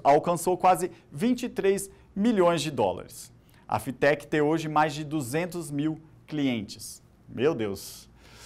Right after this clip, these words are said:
Bom, se você, empresário, vê que o pós-venda da sua empresa somente como uma atividade de suporte ao cliente e ela é a fonte de maior dor de cabeça do seu negócio,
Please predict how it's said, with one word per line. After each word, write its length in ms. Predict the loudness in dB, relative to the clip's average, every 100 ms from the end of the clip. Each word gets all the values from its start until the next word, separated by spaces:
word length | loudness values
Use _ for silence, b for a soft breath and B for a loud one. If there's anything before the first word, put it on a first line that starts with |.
| B B B B
Bom, 360 | 4 4 2 -12 -20 -10 -4
se 120 | 2
você, 540 | 4 6 6 8 8
empresário, 600 | 6 4 2 6 6 6
vê 480 | 2 4 6 6 4 -2 -10
que 180 | -2 0
o 100 | 0
pós-venda 640 | 4 2 4 0 0 0
da 160 | 0
sua 160 | -2 -4
empresa 480 | -4 0 2 2 0
somente 420 | -2 -2 -2 -4
como 200 | -4 -2
uma 160 | 0 0
atividade 920 | -2 -8 -8 0 4 4 4 0 -4
de 240 | -4 -4
suporte 560 | -2 -4 2 6 6 6
ao 80 | 0
cliente 840 | 0 2 2 2 0 -2 -6 -6 B B
e 200 | 0 4
ela 260 | 6 8 8
é 160 | 8
a 160 | 6 4
fonte 420 | 2 -4 -4 -6
de 160 | -6 0
maior 340 | 4 6 6
dor 200 | 8 6
de 100 | 4
cabeça 440 | 0 0 0 -2
do 80 | -6
seu 180 | -4 -2
negócio, 580 | 0 4 6 4 0